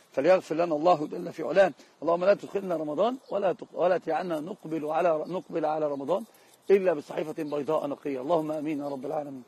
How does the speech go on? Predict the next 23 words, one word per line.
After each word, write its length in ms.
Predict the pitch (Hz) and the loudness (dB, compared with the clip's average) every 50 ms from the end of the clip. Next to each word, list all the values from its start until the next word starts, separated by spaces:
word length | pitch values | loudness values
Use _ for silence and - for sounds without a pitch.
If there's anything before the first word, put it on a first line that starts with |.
| - - - - - - - - - - - - - - _ _ _ _ _ _ | -20 -20 -20 -20 -20 -20 -20 -20 -20 -20 -20 -20 -20 -20 _ _ _ _ _ _
قال: 240 | 226 233 226 220 208 | 8 10 10 10 10
"ومن 240 | 185 180 180 175 175 | 8 8 4 4 6
أظلم 400 | - 233 240 196 185 180 170 170 | 6 6 6 6 2 0 0 0
من 160 | 160 160 156 | -2 -2 -2
ذكر 440 | 143 156 - - - 233 240 220 190 | -2 -4 -6 2 4 4 6 6 4
بآيات 440 | 160 156 143 151 151 147 - - | 2 2 2 2 2 2 0 -2
ربه 440 | 151 151 196 214 175 170 156 156 151 | 0 2 2 2 2 2 0 0 0
فأعرض 480 | 139 160 170 196 196 180 156 147 139 147 | 2 2 6 6 6 6 6 2 2 4
عنها 440 | 147 175 202 196 170 151 156 151 147 | 4 4 4 4 2 0 0 0 0
ونسي 420 | 147 160 202 202 - - 156 151 | 2 2 0 0 0 -2 -2 -2
ما 120 | 147 147 | 0 -2
قدمت 560 | 143 - 151 143 123 113 180 190 170 156 - 151 | -2 -2 -4 -6 -2 -2 -2 -2 -2 -2 -2 -4
يداه." 380 | 139 131 190 220 220 185 143 - - - - - - - - - - - - | 0 2 4 4 4 4 2 -2 -14 -20 -20 -20 -20 -20 -20 -20 -20 -4 4
ما 160 | 185 233 277 | 4 6 6
قدمت 540 | 269 - 226 214 175 160 202 208 226 233 - | 6 4 2 2 4 2 2 2 2 2 4
يداه، 320 | 247 240 208 240 202 156 - - | 4 4 6 4 4 4 4 4
وهذا 260 | 151 170 175 160 165 | 4 4 4 4 2
فيه 280 | - - 175 151 147 151 | 0 0 -2 0 2 4
رد 280 | 180 214 185 151 - | 4 4 4 4 2
على 300 | 151 165 180 202 226 233 - - - - - - | 4 6 6 6 6 4 2 -8 -20 -12 -4 -2
الجبرية 600 | 170 180 156 180 175 175 233 262 233 180 156 151 | -2 0 2 0 2 2 2 2 4 2 2 2
الذين 280 | 143 147 143 170 185 | 0 -2 -4 -2 0
يقولون 640 | 180 170 156 - - 160 165 180 190 202 214 240 | 2 2 2 2 0 0 0 2 4 4 4 4